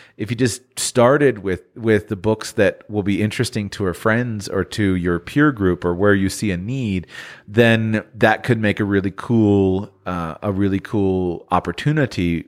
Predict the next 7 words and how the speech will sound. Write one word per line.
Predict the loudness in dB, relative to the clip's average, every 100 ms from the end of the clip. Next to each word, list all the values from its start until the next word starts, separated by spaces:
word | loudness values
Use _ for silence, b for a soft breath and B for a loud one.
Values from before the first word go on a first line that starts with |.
| _
for | -4 2 4
them. | 2 -2 -10 -18 b b b b b 0
And | 2 2 0 -6 0
then | 2 2 -2 -6 -14 -16 -8
I | -2 0
would | 0 -2 -8 _
say | -6 2 4 4 2